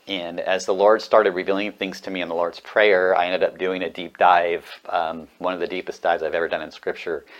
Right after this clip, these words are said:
And he showed me so much. And I hope that, um, you were blessed by what I'm about to share about the Lord's Prayer. So when the Lord first asked me to, to start digging into it, I noticed, and it's in the Greek, um,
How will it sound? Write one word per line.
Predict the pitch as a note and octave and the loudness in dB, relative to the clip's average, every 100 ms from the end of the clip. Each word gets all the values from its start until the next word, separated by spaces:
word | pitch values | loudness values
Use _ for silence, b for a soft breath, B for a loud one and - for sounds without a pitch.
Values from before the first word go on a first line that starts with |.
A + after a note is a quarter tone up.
| b b b _ - | b b b _ -8
And | F#2+ F2+ | -6 -6
he | - F2 | -8 -4
showed | - F2+ F2 | 0 0 0
me | F2+ | -12
so | - C3+ B2 | 0 6 6
much. | G2+ - - - | 6 0 -6 -4
And | F#2+ F#2+ | -2 0
I | F#2+ | 0
hope | F#2 G#2+ G2+ - | 2 2 2 2
that, | F#2 - | 0 0
um, | F2+ E2+ E2 | -4 -4 -6
you | F2 | -4
were | F2+ | -2
blessed | E2 E2 - - | 2 0 0 0
by | E2 | 2
what | E2 | 0
I'm | D#2+ D#2 | -2 -6
about | D#2+ D#2 - | -6 -6 -6
to | |
share | - C3+ A#2 - B B B | -4 2 2 0 B B B
about | - - | -12 -8
the | |
Lord's | E2 E2 - | -4 -4 -4
Prayer. | - C#3 A#2 - _ b b b b b b b b b | 0 2 2 -4 _ b b b b b b b b b
So | - G2+ | 2 4
when | F#2+ G2+ | 4 0
the | G#2+ | 4
Lord | A2 C3+ D3+ | 8 8 8
first | - C3+ C#3 | 4 4 6
asked | B2+ B2+ - | 6 6 -2
me | A#2+ | 2
to, | G#2 F2+ B B B | 4 4 B B B
to | - - | -12 0
start | - F#2 | 4 4
digging | G2+ F#2+ A2+ | 4 0 -2
into | D3 - E2 | -4 -2 2
it, | F#2 - _ _ _ _ b b b b b b b | 2 0 _ _ _ _ b b b b b b b
I | G2+ | 4
noticed, | G#2 A#2+ C#3+ C#3 - - - | 8 8 8 2 -6 -16 -4
and | G#2+ G2+ | 0 0
it's | - | 2
in | A#2 A#2+ | 2 4
the | C3 | 2
Greek, | B2+ F#2+ F#2+ F#2+ - _ - | 2 0 0 -2 -14 _ 0
um, | F#2 D#2+ | 0 0